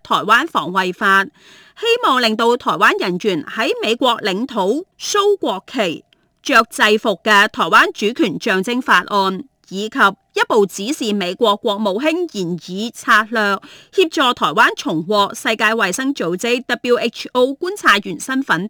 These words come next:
等七部法案。對此，外交部發言人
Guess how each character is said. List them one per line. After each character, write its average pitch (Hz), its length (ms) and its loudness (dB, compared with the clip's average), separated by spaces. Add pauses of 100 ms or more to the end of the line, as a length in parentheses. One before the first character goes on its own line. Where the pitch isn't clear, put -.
等 185 360 -4
七 - 120 -14 (120)
部 208 160 -2
法 185 200 2
案。 196 440 -2 (380)
對 208 220 2
此， - 160 -8 (200)
外 214 160 4
交 294 200 4
部 208 180 0
發 208 200 6
言 185 240 -6
人 175 220 -2